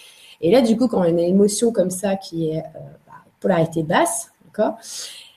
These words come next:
Eh bien, simplement, euh, ce que j'ai expliqué, d'ailleurs, j'en ai fait un actionnat, euh, les petites vidéos que je fais dans les abonnements. Eh bien, quand vous êtes dans une polarité comme ça basse, c'est vachement difficile de remonter jusque à, au positif.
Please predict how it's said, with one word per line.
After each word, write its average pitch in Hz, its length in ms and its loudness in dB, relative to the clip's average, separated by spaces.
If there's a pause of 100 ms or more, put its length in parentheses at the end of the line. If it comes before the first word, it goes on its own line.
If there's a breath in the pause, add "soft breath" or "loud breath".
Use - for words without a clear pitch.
(160 loud breath)
Eh 202 60 -4
bien, 233 180 0
simplement, 277 880 8
euh, 190 220 4
ce 190 100 -4
que 240 140 0
j'ai 254 120 2
expliqué, 240 440 -2
d'ailleurs, 202 220 2
j'en 180 180 -2
ai 175 40 -2
fait 185 140 -6
un 226 120 0
actionnat, 208 580 0
euh, 175 100 0
les 175 80 -2
petites 202 220 -6
vidéos 208 260 4
que 202 60 -4
je - 60 -8
fais 202 100 0
dans 185 100 2
les 175 160 0
abonnements. 175 520 -2 (880 soft breath)
Eh 170 60 0
bien, 170 140 6
quand 330 240 6
vous 277 140 8
êtes 277 80 8
dans 220 140 6
une 214 120 4
polarité 208 560 4
comme 175 180 0
ça 165 220 -4
basse, 233 400 -2 (400)
c'est 240 240 6
vachement 220 420 4
difficile 294 520 4
de 220 80 4
remonter 233 420 2
jusque 233 380 -2 (160)
à, 208 320 0
au 214 60 0
positif. 202 680 -6